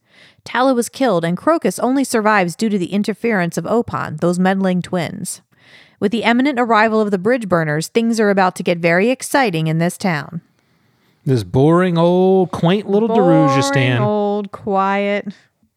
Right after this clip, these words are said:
Speaker 1: underworld city.
Speaker 2: So there's something you said there that I had some speculation about, but
Speaker 1: Mm-hmm.
Speaker 2: did not read. I don't know if I just,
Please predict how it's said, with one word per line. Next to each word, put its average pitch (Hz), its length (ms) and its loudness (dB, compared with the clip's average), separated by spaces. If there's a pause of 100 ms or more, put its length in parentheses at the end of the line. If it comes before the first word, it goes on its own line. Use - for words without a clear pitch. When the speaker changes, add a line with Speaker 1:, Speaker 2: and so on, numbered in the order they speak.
(340)
Speaker 1:
underworld 196 640 0
city. 165 420 -6 (540)
Speaker 2:
So 165 240 4
there's 165 180 0
something 220 320 -2
you 180 140 0
said 147 380 0
there 110 500 0 (400)
that 117 400 0
I 131 840 0
had 135 260 -2
some 120 140 -8
speculation 120 680 -2
about, 143 400 -2
but 117 120 2
Speaker 1:
Mm-hmm. 208 80 -2
Speaker 2:
did 117 200 0
not 117 440 -2 (460)
read. 104 400 -2
I 104 140 2
don't 127 120 0
know 120 100 0
if 110 100 -4
I 110 80 0
just, 104 340 -6